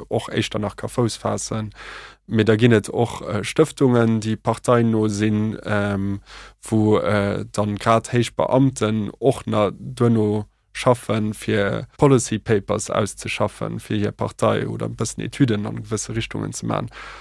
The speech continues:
Und da geht es auch na eng Tradition, na viele Länder, dass ein grad heisch politisch Beamten,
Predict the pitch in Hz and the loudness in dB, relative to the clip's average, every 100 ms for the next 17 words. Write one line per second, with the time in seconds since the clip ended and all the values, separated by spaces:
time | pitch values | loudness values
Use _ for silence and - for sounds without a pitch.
0 | - - - 117 131 120 117 110 - 131 | -20 -4 2 6 6 6 2 0 2 2
1 | - - _ _ - 104 104 - - 104 | 2 -10 _ _ -2 0 0 -2 -2 -2
2 | 104 104 - 98 101 - 120 139 131 110 | -2 -6 -8 -6 -4 2 6 6 4 0
3 | 117 113 107 113 113 110 107 - 110 104 | -2 0 0 2 2 2 -2 -4 -4 -4
4 | 98 90 131 - 151 123 104 107 - 113 | -6 -8 -14 -10 -8 0 2 2 0 0
5 | - 117 110 - - - 123 135 139 117 | 0 -4 -4 -6 -10 -2 2 2 2 0
6 | 110 | 0